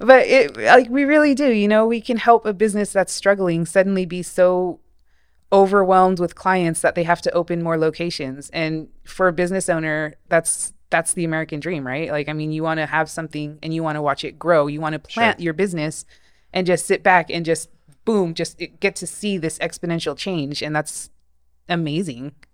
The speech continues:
Speaker 2: So give me, can you give me a success story?
Speaker 1: Yeah, I can give you a few. Um, let's just stick with one, though. Uh,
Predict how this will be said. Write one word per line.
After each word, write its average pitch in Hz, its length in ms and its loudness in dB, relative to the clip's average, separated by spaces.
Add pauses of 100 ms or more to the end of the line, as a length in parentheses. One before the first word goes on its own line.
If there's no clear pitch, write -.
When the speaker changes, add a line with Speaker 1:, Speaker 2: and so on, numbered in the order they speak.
(220)
Speaker 2:
So - 180 -6
give 139 180 -4
me, 151 520 -4
can 127 140 -10
you 117 100 -8
give 110 160 -8
me 117 100 -8
a 110 120 -8
success - 380 -10
story? 135 380 -10 (680)
Speaker 1:
Yeah, 381 240 2
I 208 140 0
can 214 220 -6
give 190 140 -6
you 165 80 -8
a - 20 -12
few. 226 220 -10
Um, 175 260 2
let's 202 260 0
just - 140 -8
stick 180 100 -4
with 160 140 -2
one, 147 160 -2
though. 147 140 2
Uh, 185 260 8